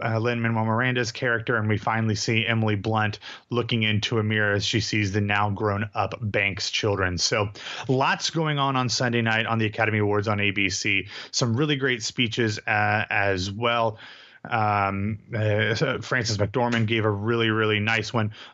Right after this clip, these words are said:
Lupita Nyong'o and Kumail Nanjiani gave a very impassioned speech, as they are both immigrants in favor of the, of Dreamers. So it was a really, uh, nice night overall. There was some ups and downs, as there always are with a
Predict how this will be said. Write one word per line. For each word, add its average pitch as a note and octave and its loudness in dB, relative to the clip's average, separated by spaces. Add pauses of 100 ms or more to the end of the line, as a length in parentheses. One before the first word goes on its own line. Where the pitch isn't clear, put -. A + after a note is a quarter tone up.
Lupita A#2 0
Nyong'o A2 2
and G#2 0 (100)
Kumail A2+ 2
Nanjiani G#2+ 0
gave A2 2
a G#2+ 2
very G#2+ 2
impassioned G#2+ -2
speech, A2 -2
as G#2 -4
they A2 2
are G#2 4
both G#2 0 (320)
immigrants B2 0
in A2+ 0
favor A2 0
of G2 0
the, F#2+ -2 (160)
of G2 0
Dreamers. A#2+ 2 (320)
So - -6
it D3 0
was - -2
a D3+ 0
really, E3 0
uh, A#2+ 0
nice D3 -2
night D3+ 0
overall. D3 0
There B3+ -2
was G#3+ -2
some D3 0 (160)
ups - -2
and A2+ 0
downs, A2+ 0
as G#2+ -2
there G#2 2
always G#2 0
are A2 0
with G#2 0
a G2+ 0